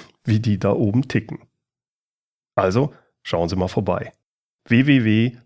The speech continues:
punkt C E O starter set punkt D E. Zum Schluss noch das inspirierende Zitat.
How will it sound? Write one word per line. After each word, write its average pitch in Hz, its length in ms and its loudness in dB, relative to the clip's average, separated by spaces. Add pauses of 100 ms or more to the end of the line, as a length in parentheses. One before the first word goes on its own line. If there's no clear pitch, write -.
(140)
punkt - 440 -4
C - 240 -4
E 131 360 0
O 98 400 0 (220)
starter 92 500 -4
set - 460 -4 (240)
punkt - 400 -6
D 110 220 -2
E. - 40 -14 (1900)
Zum 120 160 4
Schluss 196 320 0
noch 170 220 0
das - 240 -2
inspirierende 135 800 2
Zitat. - 680 -4